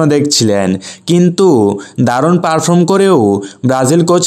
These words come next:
তিতের মন গলাতে পারেননি হ্যান্ড্রিক। আর এই সুযোগটাই নিতে চায় স্পেন জাতীয় দলের কোচ লুইস এনরিকে। কায়ো হ্যান্ড্রিকের স্পেনের নাগরিকত্ব রয়েছে, তাই তার উপর নজর রাখছে এনরিকে। এই মাসে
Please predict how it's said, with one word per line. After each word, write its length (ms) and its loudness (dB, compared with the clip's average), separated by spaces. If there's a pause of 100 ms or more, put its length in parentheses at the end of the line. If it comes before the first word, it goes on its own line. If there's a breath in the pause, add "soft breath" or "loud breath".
তিতের 300 0
মন 280 0
গলাতে 340 0
পারেননি 480 2
হ্যান্ড্রিক। 560 0 (400 loud breath)
আর 160 0
এই 160 2
সুযোগটাই 500 0
নিতে 300 2
চায় 420 0 (460 loud breath)
স্পেন 420 0
জাতীয় 380 0
দলের 340 2
কোচ 300 0
লুইস 340 2 (120)
এনরিকে। 600 0 (680)
কায়ো 320 0
হ্যান্ড্রিকের 680 2
স্পেনের 460 0
নাগরিকত্ব 720 0
রয়েছে, 500 0 (360 loud breath)
তাই 240 -2
তার 180 -2
উপর 260 0
নজর 360 0
রাখছে 340 -2 (120)
এনরিকে। 560 0 (420 loud breath)
এই 180 2
মাসে 400 0